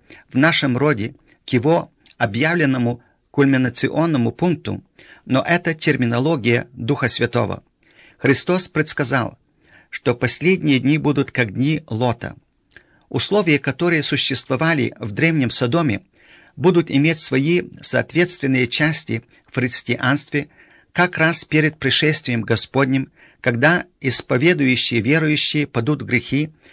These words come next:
которые даже не должны называться среди верных последователей Христа. Двадцатое столетие свидетельствует такое обновление, появление древних грехов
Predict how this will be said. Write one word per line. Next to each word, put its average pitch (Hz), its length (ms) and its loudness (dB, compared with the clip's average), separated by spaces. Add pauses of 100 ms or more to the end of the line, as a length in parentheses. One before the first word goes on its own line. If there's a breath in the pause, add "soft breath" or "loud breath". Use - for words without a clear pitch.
(200 soft breath)
которые 170 380 2
даже 156 280 2
не 151 100 2
должны 139 320 0
называться 139 600 0
среди 123 500 -2
верных 147 540 0
последователей 127 760 0
Христа. 101 540 -2 (1300 soft breath)
Двадцатое 175 600 0
столетие 151 800 2
свидетельствует 131 1000 0 (220)
такое 170 380 2
обновление, 123 840 0 (380 soft breath)
появление 135 580 2
древних 139 460 0
грехов 123 500 -2